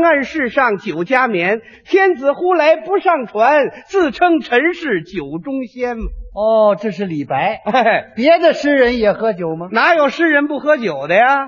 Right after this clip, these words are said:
Speaker 2: 杜甫。
Speaker 1: 杜甫喝呀。
Speaker 2: 嗯？
Speaker 1: “白日放歌须纵酒，青春作伴好还乡。”
Speaker 2: 对，有这个诗。
Speaker 1: 好还乡。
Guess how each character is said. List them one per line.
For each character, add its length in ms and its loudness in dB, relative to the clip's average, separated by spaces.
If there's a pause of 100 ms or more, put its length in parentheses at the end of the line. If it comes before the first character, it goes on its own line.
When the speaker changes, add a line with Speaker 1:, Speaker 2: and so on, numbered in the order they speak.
Speaker 2:
杜 220 2
甫。 520 2
Speaker 1:
杜 240 0
甫 120 0
喝 200 2
呀。 280 2 (280)
Speaker 2:
嗯？ 240 -4
Speaker 1:
“白 180 2
日 260 4
放 280 2
歌 200 2
须 220 2
纵 240 -2
酒， 180 -2 (340)
青 320 2
春 300 -2
作 280 0
伴 300 2
好 240 -4 (160)
还 240 0
乡。” 280 -2 (180)
Speaker 2:
对， 240 0
有 180 0
这 160 2
个 80 0
诗。 460 -6
Speaker 1:
好 140 -4 (200)
还 220 2
乡。 300 0